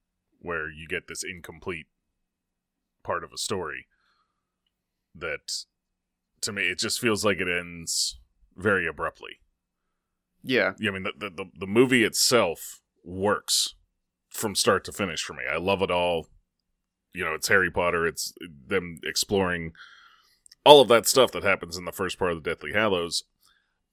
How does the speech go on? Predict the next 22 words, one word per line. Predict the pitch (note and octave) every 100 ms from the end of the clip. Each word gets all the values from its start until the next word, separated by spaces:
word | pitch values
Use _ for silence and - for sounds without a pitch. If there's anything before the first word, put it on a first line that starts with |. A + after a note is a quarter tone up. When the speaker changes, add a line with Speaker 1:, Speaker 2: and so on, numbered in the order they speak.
| _
Speaker 1:
I | F#2 F#2+
just | F2+ A2 - -
think | G2+ F#2 - _ _
Part | A2 G2 -
One | F2+ G2 G2+
would | G2 F#2+
have | G2+ E2
worked | F2+ F2 - D2
better | G#2+ G#2+ F#2+ F2 E2+ _ _ _ _ -
if | -
the | -
climax | - G#2+ G2 F#2 F2 E2+ - - - E2+
was | E2+ -
actually | F2 F2 - F2+ D#2+ D2
what | D#2+ -
they | D#2+
begin | D2+ C#2 F#2 E2+
with | D#2 D2 - -
in | D2 D2
Part | F2 D2+ -
Two. | D#2 - _ _ _ _ _ _ _ _ _
Speaker 2:
Hmm. | A#2 G#2+